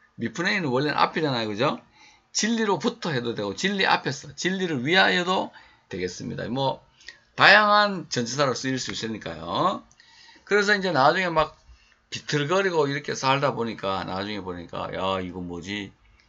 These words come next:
어, 양쪽을 다 얻게 되는. 그래서 다윗이 한꺼번에 가나안 땅에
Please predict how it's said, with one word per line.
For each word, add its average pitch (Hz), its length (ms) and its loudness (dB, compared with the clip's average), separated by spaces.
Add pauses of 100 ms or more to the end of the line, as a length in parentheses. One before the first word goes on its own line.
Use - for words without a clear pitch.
(160)
어, 131 180 -12
양쪽을 120 520 -2
다 85 260 0
얻게 92 240 -4
되는. 90 380 -8 (260)
그래서 101 280 -8
다윗이 107 640 -4 (720)
한꺼번에 175 580 2
가나안 117 440 0
땅에 110 480 -2